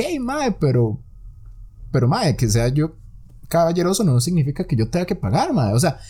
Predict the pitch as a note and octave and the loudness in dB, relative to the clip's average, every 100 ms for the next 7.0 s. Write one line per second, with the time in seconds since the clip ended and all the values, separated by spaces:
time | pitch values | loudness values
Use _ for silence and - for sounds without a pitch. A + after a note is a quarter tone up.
0 | - - D3 A#3+ D4+ B3 D#3+ F#3+ - A#3 | -18 0 2 2 2 2 4 4 2 2
1 | G#3+ D3 B2+ D#3+ - A#2+ - A#2 A2+ A2+ | 2 4 4 2 2 -2 0 0 0 -2
2 | - B2 A#2+ C3 A#2+ - D3+ F3+ F#3 G3 | 2 2 2 2 2 2 2 2 2 0
3 | G3 - A2 - E3 F#3+ - G#2+ G#2 B2 | 0 2 2 4 2 2 0 2 2 2
4 | E3 C#3+ - - A2+ B2 A#2+ F2+ F2 F2+ | 2 0 0 0 0 0 -2 0 0 0
5 | E2+ - - - - - B2 D3+ B2+ A2 | -2 -12 -18 -18 -6 0 2 4 4 4
6 | G2 E2 D#2+ D#2 G#2+ C#3+ - C3+ C3 C#3+ | 4 2 0 0 0 2 2 2 2 0